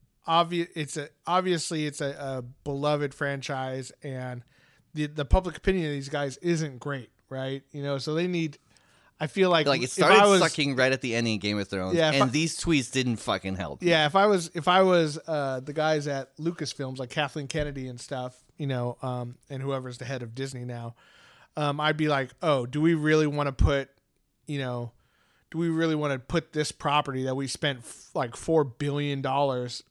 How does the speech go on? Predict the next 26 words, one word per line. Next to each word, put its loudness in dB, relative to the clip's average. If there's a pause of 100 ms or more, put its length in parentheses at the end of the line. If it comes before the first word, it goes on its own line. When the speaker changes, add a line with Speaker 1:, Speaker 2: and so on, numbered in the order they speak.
(120)
Speaker 1:
buying -2 (800)
in -2
the -4
hands -2
of -6
these -6
guys -4
who -2
have -2
a -8 (480)
bad 2
public 0
image?" -6 (320)
Now, 4
I 6
don't 6
think 0
this 0
is -10 (240)
all, 2 (340)
um, -2 (100)
all 4
that 2
led 0
to -4
them -2